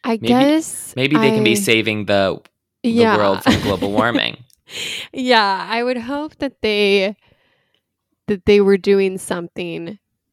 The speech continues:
Speaker 1: productive. So maybe, like, an Elizabeth Warren type, even though she hasn't been given the opportunity to be as productive as she could be. I, I think, like, not that I'd want her to be a politician, honestly, like, ugh, drag. But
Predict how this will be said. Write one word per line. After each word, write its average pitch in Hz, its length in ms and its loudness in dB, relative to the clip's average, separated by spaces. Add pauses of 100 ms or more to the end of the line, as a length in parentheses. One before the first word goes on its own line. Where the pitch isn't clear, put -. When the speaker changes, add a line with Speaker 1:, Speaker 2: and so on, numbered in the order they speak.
(120)
Speaker 1:
productive. - 720 -4
So 247 180 2
maybe, 277 220 2
like, 370 160 2
an 233 100 0
Elizabeth 180 480 -4
Warren - 440 -8
type, 202 400 -4
even 196 260 -6
though 185 260 -4
she 196 160 -6
hasn't 185 320 -4
been 170 140 -10
given 160 320 -12
the - 180 -14
opportunity - 640 -12
to 185 100 -8
be 190 160 -10
as 175 120 -10
productive - 400 -16
as 180 100 -10
she - 120 -14
could - 200 -16
be. 233 360 -8
I, 214 360 -10 (680)
I 214 100 0
think, 240 200 -4
like, 233 340 -4 (360)
not 233 200 -6
that 294 100 -6
I'd 269 140 -6
want 180 180 -8
her 165 80 -8
to - 80 -14
be - 120 -14
a - 40 -10
politician, - 680 -16
honestly, - 520 -18
like, - 260 -16
ugh, - 380 -14 (100)
drag. - 460 -16 (240)
But 190 540 0